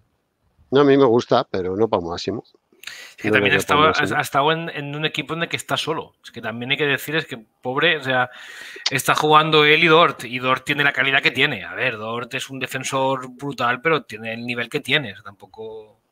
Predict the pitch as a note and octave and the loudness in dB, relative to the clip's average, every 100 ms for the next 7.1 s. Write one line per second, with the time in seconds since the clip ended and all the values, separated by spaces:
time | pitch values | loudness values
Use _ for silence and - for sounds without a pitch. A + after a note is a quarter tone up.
0 | _ - A#2+ A#2+ A#2 C3+ B2+ C3+ C3 A#2 | _ 2 6 6 6 6 10 10 8 6
1 | A#2 - A#2+ A#2+ A2+ G2+ G#2+ G#2 - G2 | 4 4 6 8 6 4 0 0 -4 -2
2 | A#2+ B2+ A2 - G2+ G2 F#2+ F#2+ F#2+ F2 | 2 2 2 -2 -2 -2 -2 -2 -4 -8
3 | - - - - G2 - G#2+ F#2 F2+ - | -12 -14 -14 -10 -10 -6 -6 -4 -4 -6
4 | F2+ F2 F2+ F2+ E2+ D#2+ G#2+ G#2 F#2 - | -6 -6 -6 -8 -8 -8 -6 -4 -6 -8
5 | G#2 G#2 - - D3+ A#2 _ - A2 A2 | -4 -4 -6 -14 -14 -14 _ -16 -14 -14
6 | _ _ - - - D#2+ D#2 E2 E2+ F2 | _ _ -20 -14 -14 -12 -10 -8 -6 -6
7 | F2+ | -4